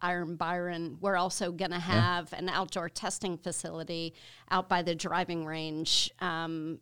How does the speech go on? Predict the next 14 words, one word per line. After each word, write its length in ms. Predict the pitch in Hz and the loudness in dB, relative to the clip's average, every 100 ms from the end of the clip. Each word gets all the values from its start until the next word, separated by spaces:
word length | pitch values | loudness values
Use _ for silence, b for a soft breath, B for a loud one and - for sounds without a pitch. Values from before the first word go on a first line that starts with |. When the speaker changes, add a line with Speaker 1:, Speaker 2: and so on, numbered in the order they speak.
| - | -4
Speaker 1:
at 200 | 185 - | -4 -4
Pinehurst. 720 | 180 156 160 170 170 - - | -4 -2 -2 -2 2 2 2
So 160 | - 165 | 0 4
Speaker 2:
Very 160 | 127 | 6
Speaker 1:
there'll 160 | 123 196 | 6 6
be 60 | 143 | 8
Speaker 2:
cool. 100 | 143 | 8
Speaker 1:
an 160 | 110 | 6
opportunity 760 | - - 185 - 202 185 175 170 | 2 0 -2 -2 -2 -2 -2 -6
for 180 | 180 | -6
people 360 | 170 190 180 165 | -4 -4 -4 -6
to 180 | - 160 | -8 -6
see, 460 | - 180 175 175 - b b b b b b b - | -4 -2 -2 -4 -8 b b b b b b b -6
um, 540 | 175 160 160 151 151 | -4 -2 -4 -4 -6